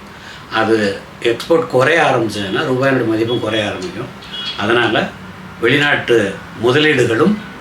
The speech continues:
குறைவதற்கு வாய்ப்பு உண்டு. அந்த மாதிரி இருக்கும்போது நம்ம நாட்டுல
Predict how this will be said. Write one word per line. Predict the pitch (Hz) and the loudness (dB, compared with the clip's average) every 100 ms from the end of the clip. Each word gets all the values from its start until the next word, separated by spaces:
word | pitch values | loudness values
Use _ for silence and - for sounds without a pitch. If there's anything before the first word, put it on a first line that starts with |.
| - - | -8 0
குறைவதற்கு | 131 123 104 104 - 196 - - - - | 2 2 0 -4 -4 -6 -6 -10 -16 -8
வாய்ப்பு | 104 107 98 101 92 | -2 0 -2 -4 -2
உண்டு. | 87 92 90 - - - - - | -2 -2 -4 -6 -12 -14 -10 -2
அந்த | 120 143 | 2 2
மாதிரி | 147 170 | 4 4
இருக்கும்போது | 147 135 127 120 156 | 4 2 0 0 2
நம்ம | 170 131 131 | 2 4 4
நாட்டுல | 123 120 120 180 | 2 2 0 -2